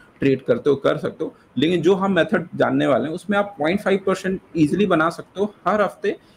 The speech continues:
at a very minimum risk। The concept is कि आप पैसे बनाओ,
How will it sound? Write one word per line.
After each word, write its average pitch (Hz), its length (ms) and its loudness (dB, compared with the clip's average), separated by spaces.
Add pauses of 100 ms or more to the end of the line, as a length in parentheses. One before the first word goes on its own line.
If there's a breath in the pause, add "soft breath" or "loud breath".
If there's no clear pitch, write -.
(300 soft breath)
at 214 80 -2
a 277 100 2
very 269 260 2 (160)
minimum 220 400 6
risk। 151 260 0 (440)
The 165 140 0
concept 233 460 0
is 160 80 -2 (340)
कि 233 160 2 (160)
आप 190 180 0
पैसे 208 260 0
बनाओ, 196 460 0